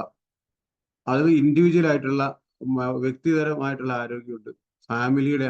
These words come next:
ആരോഗ്യമുണ്ട്, കമ്മ്യൂണിറ്റിയുടെ ആരോഗ്യമുണ്ട്. ഇതെല്ലാം നമ്മളെ ബാധിക്കും. ഇതെല്ലാം നന്നായിട്ട് ഇരിക്കുക.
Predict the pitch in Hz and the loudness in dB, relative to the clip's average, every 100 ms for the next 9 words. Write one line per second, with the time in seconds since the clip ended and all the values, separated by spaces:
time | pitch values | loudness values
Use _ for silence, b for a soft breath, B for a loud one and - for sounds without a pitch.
0 | 113 113 110 110 _ _ _ _ _ - | -4 -4 -6 -10 _ _ _ _ _ -4
1 | 131 139 139 147 139 131 117 120 113 110 | 0 2 2 0 -2 -2 -2 -4 -8 -12
2 | - 131 139 131 147 147 123 127 175 - | -12 -6 0 0 0 -2 -2 -4 -6 -10
3 | _ _ _ _ 123 123 117 107 _ _ | _ _ _ _ -2 0 0 -6 _ _
4 | 131 135 135 156 139 127 123 117 156 _ | -4 -2 -2 -2 -4 -6 -8 -8 -12 _
5 | 120 117 110 | -10 -8 -8